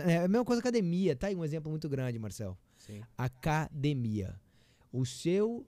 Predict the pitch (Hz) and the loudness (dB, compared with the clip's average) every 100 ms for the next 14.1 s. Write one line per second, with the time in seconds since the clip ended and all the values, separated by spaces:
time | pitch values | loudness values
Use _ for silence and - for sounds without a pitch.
0 | - - 139 - 147 160 185 - - - | -16 -12 -10 -2 0 0 -2 -10 -12 -2
1 | 139 127 123 135 156 185 180 170 160 165 | 2 2 4 4 6 4 0 -2 0 2
2 | 160 160 117 98 87 - - - 127 147 | 2 2 2 2 0 -6 -20 -6 2 2
3 | 202 202 - 180 147 135 151 143 143 127 | 2 0 -2 -2 -2 -4 -4 -4 -6 -4
4 | 147 127 139 131 156 135 165 196 196 175 | -6 -4 -4 -4 -2 -2 -2 -2 -2 0
5 | 185 - 175 165 208 - - 214 208 196 | 0 2 0 0 -2 -2 0 0 2 2
6 | 190 185 170 170 165 165 147 143 160 135 | 2 2 2 2 2 2 2 4 4 4
7 | - - - - 160 170 180 185 202 208 | -2 -12 -18 -8 -4 0 2 2 0 0
8 | 170 - 160 165 156 147 170 180 - 165 | -4 -2 0 2 0 0 0 -2 -2 -6
9 | - 147 135 - - - 185 226 - 202 | -2 -2 -2 -8 -14 -8 -4 -4 -2 -2
10 | 156 185 233 - 196 185 180 165 160 139 | 0 -2 -6 0 0 2 2 2 2 0
11 | 190 185 185 170 143 143 151 156 - 165 | -2 -2 0 2 4 4 2 2 0 -2
12 | - 156 156 156 156 - 151 131 143 175 | 0 2 2 0 -2 0 0 2 2 2
13 | 165 151 147 135 131 190 190 107 98 101 | 4 4 4 6 6 4 2 -2 -4 -10